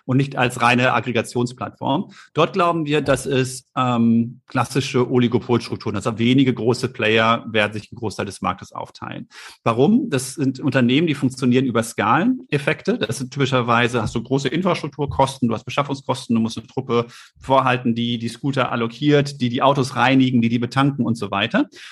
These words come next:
Und es ist relativ kapitalintensiv, da reinzugehen. Das heißt, du wirst auch nicht so eine, so eine, so eine komplette Zersplitterung des Marktes sehen. Ähm, dann glaube, glaube ich, dass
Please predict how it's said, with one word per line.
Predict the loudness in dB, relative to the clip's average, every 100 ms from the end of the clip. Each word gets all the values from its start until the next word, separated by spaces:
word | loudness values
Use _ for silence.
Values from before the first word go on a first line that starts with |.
| -2
Und | 2 2
es | 2
ist | 0
relativ | 2 0 -2 -4
kapitalintensiv, | -4 -2 -2 0 0 0 0
da | 0
reinzugehen. | 2 2 2 -2 -2 2 2
Das | 2
heißt, | 0 -2
du | -4
wirst | -4
auch | -2
nicht | -2 0
so | 2
eine, | 4 4 2
so | -4 -2
eine, | 0 -2
so | -2
eine | -4
komplette | -2 0 0 0
Zersplitterung | 0 0 0 0
des | 0 0
Marktes | -2 -4
sehen. | -12 -14 -16 _ -20 -20 -20 -14 0
Ähm, | 2 4 2 0 -4 _ _ _ _ _ _ 0
dann | 2 4 0 -2 -10 _ _ _ _ _
glaube, | 0 0 -2 -8 _ -4
glaube | 0 2 0
ich, | 0 -2 -2 -2
dass | -2 -2 -4 -16